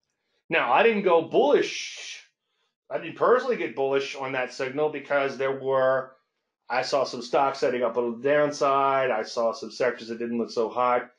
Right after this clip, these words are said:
And I didn't even know there was a bull signal. A buy signal, I should say,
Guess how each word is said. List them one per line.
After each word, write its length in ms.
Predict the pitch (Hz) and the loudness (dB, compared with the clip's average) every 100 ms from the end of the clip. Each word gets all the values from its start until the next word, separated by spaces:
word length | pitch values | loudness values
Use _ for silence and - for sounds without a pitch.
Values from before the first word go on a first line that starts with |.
| _ _ - | _ _ -6
And 120 | 131 | -2
I 80 | 190 | 0
didn't 140 | 254 | 2
even 180 | 180 160 | 2 2
know 160 | 156 151 | 4 4
there 200 | 147 139 | 6 4
was 640 | 147 254 302 156 135 127 | 4 4 6 4 2 -2
a 80 | 127 | -4
bull 300 | 117 120 117 | 0 2 2
signal. 640 | 117 117 104 131 214 233 - _ _ _ _ _ _ _ _ _ - | 0 -4 -2 -2 -2 -2 -10 _ _ _ _ _ _ _ _ _ -12
A 60 | |
buy 300 | 110 127 127 | 0 2 2
signal, 360 | 131 113 107 113 | 0 -4 -6 -4
I 60 | 113 | -4
should 280 | - 117 | -4 -6
say, 440 | - 113 120 147 | -4 -2 0 -2